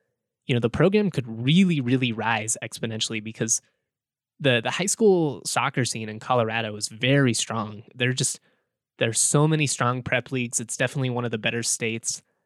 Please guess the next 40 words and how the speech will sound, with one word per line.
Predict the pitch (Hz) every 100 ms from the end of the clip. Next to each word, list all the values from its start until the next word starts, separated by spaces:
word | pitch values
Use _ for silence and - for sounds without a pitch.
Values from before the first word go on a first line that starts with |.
| _ _ -
in | 131
the |
country | 143 147 165 117
for | 104
s-, | 113 -
for | - 120
youth | 113 123
soccer. | - 120 117 104
So | - - 110 - _ _ _ _ _ _ _ _ _
just | - 170
encouraging. | 196 - 175 147 110 110 -
I'm | 131
encouraged | 123 - 135 143 -
by | 143
it. | 139
I | 120
hope | 117 135
we | -
<laughs> | 120
get | 180
a | 156
soccer | 127 120 123 -
season | 120 123 120 123
this | 120 -
fall | - 117 120 120 _ _ _ _ _ _
because | 123 131 117
I |
think | 117 131 120
the, | 123 117 113
the | 110
Rams | 113 113 120 117
are | 113 113 113 _ _ _ _ _ -
on | 143 170
the | 175
verge | 139 147 160 147
of, | 143 127 - -
of | 139
something | 151 165 156
special. | - - 156 - 110
So | 110 110 107